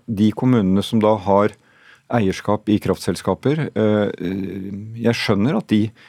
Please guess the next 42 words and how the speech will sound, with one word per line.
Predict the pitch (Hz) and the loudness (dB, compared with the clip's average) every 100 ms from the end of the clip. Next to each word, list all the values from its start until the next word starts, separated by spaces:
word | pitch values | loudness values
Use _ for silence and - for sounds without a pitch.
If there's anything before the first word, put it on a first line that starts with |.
| - - _ _ _ - | -20 -20 _ _ _ -4
eh, | 107 107 104 117 | 0 0 0 -2
ikke | - 113 | 0 0
hilser | 98 107 | 0 0
velkommen | 104 104 92 98 | 0 2 2 2
at | 107 - 107 | 0 0 0
en | 95 | 2
del | 95 101 | 2 4
av | 107 95 | 0 -2
de | 92 101 104 | 0 0 2
enormt | 101 95 92 95 | 2 0 0 -6
store | - 101 87 98 78 - | -2 0 2 0 -4 -6
inntektene | 113 98 - 85 104 95 | -2 -2 -2 -4 -4 -4
som | 101 | -2
er | |
kommet | 101 95 - | 0 -2 0
dit | 98 - | -2 0
nå | 95 95 | 0 0
blir | 90 | 0
fordelt | 95 95 90 - | 0 0 0 -2
på | |
en | 107 | -2
annen | 98 101 | 0 0
måte. | - 147 101 | -2 -2 -2
Det, | 107 101 98 | -2 -2 -2
det | 101 | -2
blir | 123 190 | 0 2
mindre | 98 92 101 110 | 4 2 0 0
tilbake | 113 90 - | 0 0 0
igjen | 98 | -4
til | 107 | -2
de | 92 | -2
kommunene. | 104 98 85 98 95 - - - - - | 0 0 0 0 -2 -8 -20 -20 -20 -12
Men | - | -2
jeg | 120 | 0
har | 117 | 0
lyst | 127 | -2
på | |
å | 147 | -2
sitere | - 113 131 | 2 2 4
en | 139 | 4
annen, | 117 139 117 | 2 2 2
eh, | 123 | 2